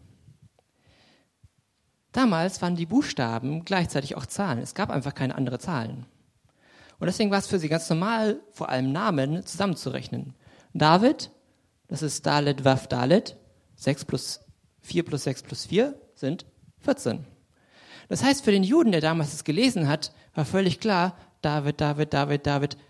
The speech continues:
David. Jesus hat was mit David zu tun. Was allerdings immer noch ein wenig seltsam ist, vor allem für den Juden, der es damals gelesen hat, diese Stammliste ist jetzt nicht besonders,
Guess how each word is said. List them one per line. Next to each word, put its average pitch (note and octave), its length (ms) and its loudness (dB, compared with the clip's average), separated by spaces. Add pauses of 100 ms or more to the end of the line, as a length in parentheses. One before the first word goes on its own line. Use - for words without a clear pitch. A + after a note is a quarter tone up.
(220)
David. B3+ 580 -4 (640)
Jesus C#3+ 340 0
hat C#3+ 100 0
was D#3+ 120 -4
mit F#3+ 160 0
David C#4 280 -2
zu - 160 -10
tun. - 260 -8 (3250)
Was - 280 0
allerdings C4 540 0 (180)
immer D4+ 240 6
noch F3+ 180 4
ein F#3 120 -2
wenig F3+ 260 -2
seltsam - 580 2
ist, - 340 -6 (380)
vor G#3 220 -2
allem D3 260 0
für C#3 140 2
den C3 140 4
Juden, E3 260 2
der B2+ 100 0
es A#2 60 -8
damals B2+ 320 2
gelesen C3+ 440 0
hat, - 300 -4 (1600)
diese E3+ 300 -4
Stammliste D#3+ 640 0
ist D3+ 240 -2
jetzt - 180 -8
nicht A#3 200 -2
besonders, C#3 800 -2